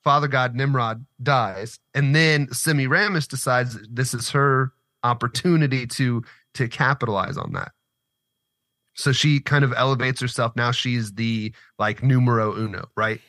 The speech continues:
Like, she's the head honcho. And, uh, she claimed that Nimrod's spirit came to her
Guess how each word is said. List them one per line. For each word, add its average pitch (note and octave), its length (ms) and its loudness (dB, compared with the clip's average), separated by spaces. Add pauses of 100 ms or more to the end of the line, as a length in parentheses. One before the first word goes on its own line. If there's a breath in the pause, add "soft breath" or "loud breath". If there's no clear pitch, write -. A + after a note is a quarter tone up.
(100)
Like, A2 120 -8
she's B2 220 0
the A2 100 -2
head A2+ 460 -2 (300)
honcho. A2+ 400 -2 (2250)
And, D#3+ 460 6
uh, C#3+ 320 4
she D#3+ 220 2
claimed E3 920 2 (640)
that B2+ 640 0 (280)
Nimrod's C#3+ 720 2
spirit E3 640 0
came E3+ 400 2
to D3 140 0
her A2+ 420 -4